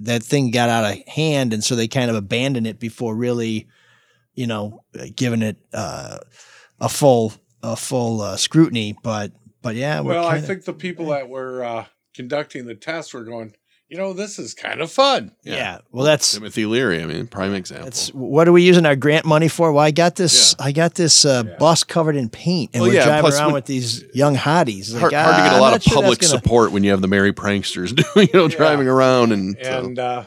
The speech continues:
Speaker 1: It may have been a marketing issue.
Speaker 3: Yeah. Oh,
Speaker 2: and you
Speaker 3: absolutely.
Speaker 2: say, start saying stuff like, "Hey, give the kids these, and they won't wanna join a corporation or fight in a war."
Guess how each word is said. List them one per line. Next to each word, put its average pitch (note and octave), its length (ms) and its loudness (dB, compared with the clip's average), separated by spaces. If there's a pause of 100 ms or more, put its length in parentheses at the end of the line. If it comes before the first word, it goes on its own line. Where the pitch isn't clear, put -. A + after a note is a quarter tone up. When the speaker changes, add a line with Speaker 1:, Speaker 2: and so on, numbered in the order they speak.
(120)
Speaker 1:
It D#3+ 80 -12
may F#3 80 2
have F#3 100 6
been F3 120 8
a C#3+ 40 4
marketing C#3 600 2 (220)
issue. A2 440 -6 (200)
Speaker 3:
Yeah. A2 280 2
Oh, G#2 80 2
Speaker 2:
and A#2+ 80 6
you - 80 -
Speaker 3:
absolutely. B2+ 400 0
Speaker 2:
say, E3 300 -2
start - 460 -8
saying D3+ 340 -6
stuff D3+ 360 -10
like, B2+ 220 -8
"Hey, F#3+ 400 -2 (600)
give E3+ 180 -8
the E3 80 -8
kids E3 260 -6
these, G#3 400 -4
and F3 120 -6
they A3+ 160 -2
won't E3+ 240 -6
wanna C#3+ 380 -8 (640)
join D3+ 300 -4
a C3 100 -4
corporation E3 720 -4
or A#2 140 -12
fight F3 360 -6
in D#3+ 80 -12
a - 80 -4
war." F#3+ 500 -2